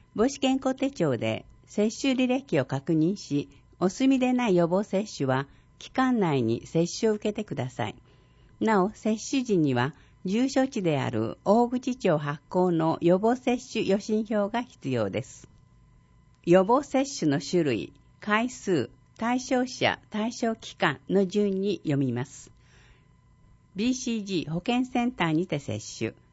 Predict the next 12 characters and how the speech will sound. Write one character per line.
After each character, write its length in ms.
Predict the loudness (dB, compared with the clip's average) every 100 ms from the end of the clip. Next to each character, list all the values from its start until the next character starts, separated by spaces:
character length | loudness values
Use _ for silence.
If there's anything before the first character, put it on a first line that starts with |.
| _ -2
一 160 | -2 -2 -6
回、 300 | -4 -2 -6 -18 _ _ -12
生 340 | -4 -2 0
後 240 | 2 2 2
一 140 | -4
歳 320 | -4 -2 0
未 180 | 2 0
満。 220 | -2 -6 -10 -20 _ _ _ -20 _ _ _ _ -6
B 220 | -2 0
型 260 | 0 0 -2
肝 320 | 0 0 0
炎、 160 | -2